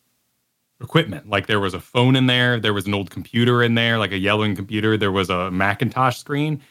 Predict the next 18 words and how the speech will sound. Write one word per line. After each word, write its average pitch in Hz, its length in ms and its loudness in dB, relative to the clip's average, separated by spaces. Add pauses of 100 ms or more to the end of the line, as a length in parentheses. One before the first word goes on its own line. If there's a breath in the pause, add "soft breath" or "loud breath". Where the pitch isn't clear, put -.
(280 soft breath)
and 131 220 2
he 135 100 4
just 120 180 -4
walked 143 360 0
in. 123 420 2
I, 120 100 -2
he 120 200 -8
didn't 160 180 2
work 156 200 0
there. 101 200 0
I, 110 60 0
maybe 123 300 0
he 120 40 2
was 113 80 0
a 110 60 0
grandpa 107 400 0
of 90 80 -6
somebody, 92 340 -2